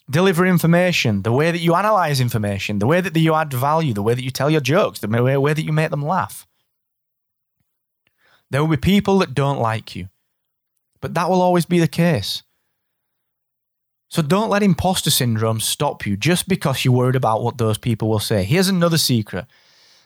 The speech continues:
Those people are gonna slate you regardless. All right? Fuck 'em. Because for every one of those dicks that just slate you, there will be fifty more jumping to your defense.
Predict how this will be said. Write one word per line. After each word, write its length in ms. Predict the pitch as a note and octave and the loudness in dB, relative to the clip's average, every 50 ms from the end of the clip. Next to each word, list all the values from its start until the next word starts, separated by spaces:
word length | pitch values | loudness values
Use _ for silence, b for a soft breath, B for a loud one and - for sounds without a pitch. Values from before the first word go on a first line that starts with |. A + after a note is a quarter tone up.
| b b - | b b -2
Those 240 | E3+ A3 A#3+ - | 0 0 0 -2
people 440 | - - - A3 A3 G3+ G#3 G3+ G#3 | -4 -4 -2 0 0 2 2 2 2
are 80 | G#3 F#3 | 2 2
gonna 240 | D#3 E3 D3+ C3 A#2+ | 0 0 0 0 0
slate 600 | - - - - - C#3 D#3 F3 F3+ F3+ E3 - | 0 0 0 2 2 2 2 4 4 2 0 0
you 180 | B2+ C#3 D3 C#3 | 0 0 2 2
regardless. 960 | C3 B2+ B2+ A#2+ A#2+ C3 C3 B2+ B2 A#2+ A2+ B2 A2 F2+ - - - - - _ _ _ _ _ _ _ _ _ _ _ _ _ _ _ _ - | 2 0 0 -2 -2 -2 -2 0 0 -2 -4 -4 -6 -6 -4 -4 -6 -6 -10 _ _ _ _ _ _ _ _ _ _ _ _ _ _ _ _ -4
All 80 | B2 A#2+ | -2 0
right? 280 | B2+ D#3+ F3+ F#3 - _ _ _ _ _ _ _ _ _ _ _ _ | 0 0 0 -2 -6 _ _ _ _ _ _ _ _ _ _ _ _
Fuck 340 | - - C#4 C#4+ - - - | -8 -4 -4 -4 -2 0 -2
'em. 160 | G#2+ F#2 - _ _ _ _ _ _ _ _ _ _ _ _ _ _ _ _ _ _ _ _ _ _ _ _ | -2 -2 -4 _ _ _ _ _ _ _ _ _ _ _ _ _ _ _ _ _ _ _ _ _ _ _ _
Because 260 | - F3+ - G#3 F#3+ | -4 -2 0 0 0
for 120 | - F3 F3 | 2 2 2
every 240 | A3 A#3 G#3 A#3 A3 | 2 2 2 2 4
one 180 | G3+ G#3 G#3+ | 4 4 2
of 100 | G#3+ G3 | 2 2
those 220 | F#3+ F#3 F3 D3+ A#2+ | 2 2 2 0 -2
dicks 500 | A#2 A2+ A#2+ F3 F#3+ - - - - - | -6 -4 -2 -2 0 -2 -2 -6 -6 -4
that 300 | C#3 B2 A2 - B2 - | -4 -4 -4 -6 -8 -6
just 220 | - C3+ B2 - | -4 -2 0 0
slate 640 | - - - - - - B2 C3 D#3 F3 F3+ E3 - | 0 0 0 0 0 0 2 2 2 2 0 0 -2
you, 200 | G2 G2 B2 F3 - _ _ _ _ _ _ _ _ _ _ _ _ _ _ _ _ _ _ _ _ _ _ _ _ _ _ _ _ _ _ _ _ _ _ _ _ _ _ _ _ _ _ _ _ _ _ - | -6 -8 -8 -8 -10 _ _ _ _ _ _ _ _ _ _ _ _ _ _ _ _ _ _ _ _ _ _ _ _ _ _ _ _ _ _ _ _ _ _ _ _ _ _ _ _ _ _ _ _ _ _ -2
there 100 | C3+ C#3 | 0 0
will 60 | D3 | 2
be 80 | C#3+ B2+ | 2 0
fifty 500 | - - - - E3+ D3+ - - E3 D3+ | 0 0 0 0 0 0 0 0 2 2
more 260 | D3 C#3+ C#3 B2+ A2+ | 4 4 2 0 0
jumping 340 | G#2+ A#2+ A2 G#2+ - A2 G#2 | 0 -2 -2 -2 -2 -6 -6
to 100 | - A2+ | -4 -4
your 100 | G#2+ G#2+ | -2 -2
defense. 600 | G#2 G#2 - - G#2+ G2+ F2+ F2 - - - - | -2 -4 -6 -6 -6 -6 -6 -8 -12 -16 -18 -20